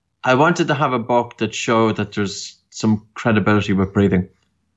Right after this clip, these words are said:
Um, that's why it's very heavily referenced, but it might be a little bit too scientific, but it's going to be suitable for some people who, who love the deep dive.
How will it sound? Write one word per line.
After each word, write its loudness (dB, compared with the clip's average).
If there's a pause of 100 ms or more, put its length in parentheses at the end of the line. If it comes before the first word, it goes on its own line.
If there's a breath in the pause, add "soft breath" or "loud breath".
(720)
Um, 2
that's -2
why 4
it's -2
very 4
heavily 0
referenced, -2
but -4
it -6
might 0
be -2
a 0
little 0
bit -4
too -2
scientific, 0
but 0
it's -2
going 4
to -2
be 2
suitable 2
for -2
some 2
people 2
who, 4 (100)
who 4
love 4
the 2
deep 2
dive. 2